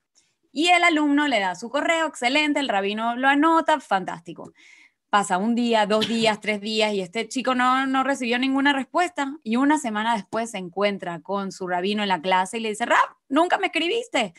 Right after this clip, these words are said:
nunca me diste la respuesta". Le dice, "Claro que sí, el mismo día te escribí la respuesta". Le dice, "¿Estás seguro?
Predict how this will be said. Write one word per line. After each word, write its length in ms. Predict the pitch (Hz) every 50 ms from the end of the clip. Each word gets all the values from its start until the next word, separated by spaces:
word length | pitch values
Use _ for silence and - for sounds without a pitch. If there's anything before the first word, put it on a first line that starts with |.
| - _ _ _ _ _ _ -
nunca 240 | 269 320 339 370
me 80 | 359 349
diste 160 | 349 285 -
la 100 | 349 339
respuesta". 400 | 311 285 277 285 320 339 330 285
Le 60 | 226
dice, 180 | 208 170 196 -
"Claro 320 | - 269 226 240 262 294
que 120 | 285 302 294
sí, 220 | 302 - 370 392 392
el 140 | - 226 226
mismo 320 | 240 277 330 349 349 359 370
día 180 | 392 415 - -
te 100 | 339 320
escribí 220 | - 262 262 262
la 140 | 262 269 269
respuesta". 640 | 254 240 - - 233 233 226 220 - 226 214 - _ _ _ _ _ _ _ _ _ _ _ -
Le 80 | 185
dice, 140 | 190 165 190
"¿Estás 260 | 185 - 214 214 -
seguro? 640 | - 247 240 233 277 349 392 349 311 277 339 427 -